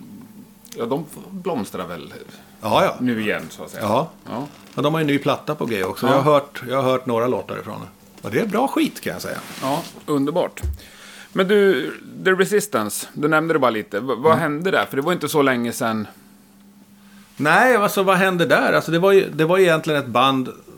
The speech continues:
Speaker 2: som var skitbra, men alla ingredienser för ett platt fall fanns där, men vi valde att ignorera dem.
Speaker 1: Mm.
Speaker 2: Så att, eh,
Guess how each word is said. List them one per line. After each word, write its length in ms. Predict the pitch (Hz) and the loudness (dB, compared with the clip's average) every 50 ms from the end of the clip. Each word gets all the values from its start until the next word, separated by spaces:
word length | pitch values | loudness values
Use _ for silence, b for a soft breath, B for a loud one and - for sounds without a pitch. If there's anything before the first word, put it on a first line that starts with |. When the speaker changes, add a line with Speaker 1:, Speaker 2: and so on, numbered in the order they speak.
| - - - - - - 127 | -20 -20 -20 -20 -20 -14 -8
Speaker 2:
som 400 | - - 143 135 135 127 104 - - - - - - - | -4 0 2 2 2 0 -2 -6 -14 -20 -20 -20 -20 -8
var 160 | 131 123 135 | -2 -2 -2
skitbra, 760 | - - 175 175 120 104 - - 123 123 135 147 147 156 151 135 - - - - - | 0 2 2 2 2 0 -4 -2 2 4 4 4 4 2 0 -6 -14 -20 -20 -14 -6
men 360 | 127 131 131 131 131 127 120 - - - - - B B B B B B B B B B B | -2 0 2 2 2 0 -4 -6 -12 -20 -20 -20 B B B B B B B B B B B
alla 280 | B 147 156 147 139 147 | B 2 4 4 4 4
ingredienser 640 | 160 165 156 156 147 139 127 131 139 143 - - 120 | 2 2 2 2 2 2 2 2 0 0 -2 -4 -2
för 100 | - 127 | -2 -2
ett 100 | 120 - | -2 0
platt 240 | - 120 110 113 - | -2 -2 -2 -2 -4
fall 240 | - 127 127 127 | -2 -2 -2 -2
fanns 320 | 120 - 135 143 147 131 - | 0 0 -2 -2 -2 -4 -8
där, 160 | - - - | -8 -8 -8
men 160 | 95 95 98 | -8 -8 -8
vi 60 | 101 | -8
valde 320 | 104 107 107 98 92 95 101 | -6 -4 -4 -4 -4 -4 -6
att 60 | 98 | -6
ignorera 400 | 98 95 95 95 117 131 131 113 | -6 -6 -6 -4 -4 -2 -2 -2
dem. 100 | 90 82 - - - - - - _ _ - _ - | -4 -6 -10 -16 -20 -20 -20 -20 _ _ -20 _ -14
Speaker 1:
Mm. 260 | 104 104 104 113 127 131 - - - - B B B B B B B B B | -10 -8 -8 -8 -8 -10 -14 -18 -20 -20 B B B B B B B B B
Speaker 2:
Så 160 | - - 120 | -6 -4 -2
att, 240 | 110 - - - 117 | -2 -4 -4 -6 -4
eh, 260 | 110 104 101 95 | -2 -2 -2 -4